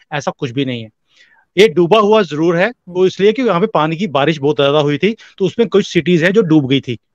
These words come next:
पानी में, वो निकाल रहे हैं, वो ठीक हो जाएगा। So, ऐसा कंट्री डूबा नहीं हुआ है, वो बारिश में थोड़ा सा कोई कहीं कहीं कुछ छोटे एरियाज डूबे हुए हैं। इकोनॉमी को कुछ भी ऐसा हुआ नहीं है,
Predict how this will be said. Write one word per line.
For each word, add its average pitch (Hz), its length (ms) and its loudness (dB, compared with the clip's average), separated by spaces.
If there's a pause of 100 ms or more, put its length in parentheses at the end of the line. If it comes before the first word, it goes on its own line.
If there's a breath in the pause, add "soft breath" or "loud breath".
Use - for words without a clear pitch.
पानी 143 240 2
में, 226 140 0 (160)
वो 185 80 6
निकाल 160 340 2
रहे 165 140 2
हैं, 247 80 0
वो 208 100 0
ठीक 170 220 0
हो 139 80 0
जाएगा। 117 320 -4 (520 loud breath)
So, - 220 2
ऐसा 156 260 2
कंट्री 190 400 0
डूबा 196 260 2
नहीं 190 120 -2
हुआ 170 180 2
है, 254 60 -6 (140)
वो 185 100 -4
बारिश 151 380 0
में 220 100 0
थोड़ा 180 140 0
सा 190 160 0
कोई 165 260 -4
कहीं 160 220 2
कहीं 180 200 -2
कुछ - 180 -4
छोटे 156 320 2
एरियाज 156 240 2
डूबे 139 220 2
हुए 151 200 4
हैं। 208 120 0 (320 loud breath)
इकोनॉमी 185 480 2
को 254 100 0
कुछ - 260 -6
भी 233 100 2
ऐसा 180 380 0
हुआ 156 200 2
नहीं 135 260 0
है, 113 120 -4